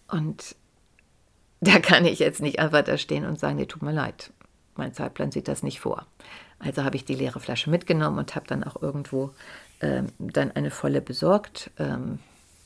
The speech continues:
ja, wird ja dann auf den Namen aufgeschrieben und habe sie ihr dann, äh, noch mal kurz aufs Zimmer gebracht. Ja, waren bestimmt wieder zwei, drei Minuten, die ich verloren habe. Aber es war so wunderbar und ich fand, diese Frau hatte das gerade an <laughs> diesem Tag,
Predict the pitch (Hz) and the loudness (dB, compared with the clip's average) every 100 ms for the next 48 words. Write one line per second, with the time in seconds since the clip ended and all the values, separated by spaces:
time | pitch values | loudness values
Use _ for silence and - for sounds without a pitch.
0 | - 139 131 123 _ - 156 143 135 147 | -12 -8 -8 -12 _ -20 -14 -10 -4 -4
1 | 131 135 120 131 131 127 - 110 - - | -2 -4 -4 -6 -6 -8 0 0 0 -14
2 | - 147 147 147 - - - 151 151 139 | -6 -4 -4 -8 -10 -12 -6 -4 0 -2
3 | 139 - - - - - - 151 131 139 | -4 -12 -16 -16 -18 -6 -2 0 0 -2
4 | - 139 - 151 - - - 139 120 - | 0 -2 -2 -2 -2 -2 -2 -2 -2 -6
5 | - - - - - - 151 156 208 180 | -4 -6 -6 -16 -20 -6 0 2 4 4
6 | 151 151 156 - 156 156 160 151 - 147 | 2 0 -4 -2 -2 0 2 2 0 -2
7 | 147 143 139 139 143 165 160 156 - - | 0 -2 -2 -2 -2 -2 -2 -4 -10 -20
8 | - - 156 - 143 139 139 160 180 185 | -20 -6 -6 -2 0 2 2 4 2 4
9 | 190 202 208 - - - - - - 165 | 4 2 0 -6 -20 -20 -20 -20 -4 0
10 | 160 160 - 160 - 156 156 - - 156 | 4 2 2 -4 4 4 4 0 -2 2
11 | 156 180 214 175 156 143 139 - - 160 | 6 8 10 10 8 4 2 -2 0 0
12 | 160 156 160 - - 160 156 160 - 143 | 2 -2 -2 -10 -2 -2 -2 -4 -4 -6
13 | - - 160 165 143 - 160 156 - 170 | -8 -2 2 2 0 2 2 2 0 4
14 | 151 - | 4 2